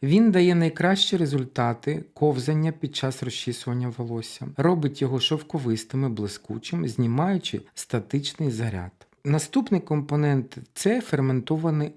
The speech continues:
олії. Це великий комплекс ферментованих олій, які підібрані для лікування і відновлення волосся. Ці олії після ферментації всмоктуються без залишку, справляються з такими проблемами, як жирність, лупа,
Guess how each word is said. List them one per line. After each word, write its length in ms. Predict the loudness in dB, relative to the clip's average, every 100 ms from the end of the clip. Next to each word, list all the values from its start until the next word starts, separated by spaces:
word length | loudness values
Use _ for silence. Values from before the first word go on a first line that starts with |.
| -2
олії. 600 | -2 0 -2 -6 -8 -14 _ _ -20 -20 -18 -2
Це 140 | 0
великий 520 | 4 6 4 2 -6
комплекс 680 | -4 0 2 2 -2 -8 -8
ферментованих 920 | -4 -2 0 -2 -2 0 0 -2 -4
олій, 400 | -4 -4 -6 -8 -8
які 320 | -4 -4 -2 -4
підібрані 640 | -2 -2 -2 0 0 0
для 200 | 0 -2
лікування 600 | -2 -4 -4 -2 0 0
і 60 | -2
відновлення 560 | -2 -4 -2 -4 -4
волосся. 640 | -6 -8 -8 -8 -10 -14 -14 -8
Ці 180 | 0 2
олії 460 | 4 4 2 2
після 400 | 0 -4 -2 -2
ферментації 840 | -2 0 0 0 0 -2 -2 -4 -4
всмоктуються 800 | -2 -2 -2 -2 -2 -2 -2 -2
без 180 | -2
залишку, 640 | -2 -2 -2 -2 -6 -8 -12
справляються 640 | -12 -4 -2 2 0 0 -6
з 60 |
такими 420 | -6 -4 0 0
проблемами, 680 | 0 -4 -2 0 2 0 0
як 280 | -2 -2 -4
жирність, 640 | -4 -2 0 -2 -4 -6 -6
лупа, 500 | -6 -4 -2 -2